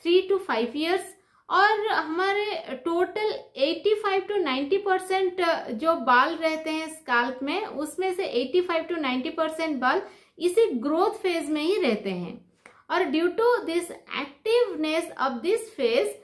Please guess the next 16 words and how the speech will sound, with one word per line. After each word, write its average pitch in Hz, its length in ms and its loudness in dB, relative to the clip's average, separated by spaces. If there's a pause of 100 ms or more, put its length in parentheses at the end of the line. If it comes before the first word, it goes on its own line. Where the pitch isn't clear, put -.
(180)
हमारा 359 360 0
बाल 302 360 0
ग्रो 339 320 2
करता 190 340 -4
है। 180 380 -12 (460)
ये, 392 440 2
अ, - 240 -4
हमारा 294 680 2
बहुत 254 400 -2
ही 381 60 4
एक्टिव 359 560 0
फेज 277 420 2
रहता 214 260 -2
है 277 260 -2
और 262 240 2
बाल 254 460 2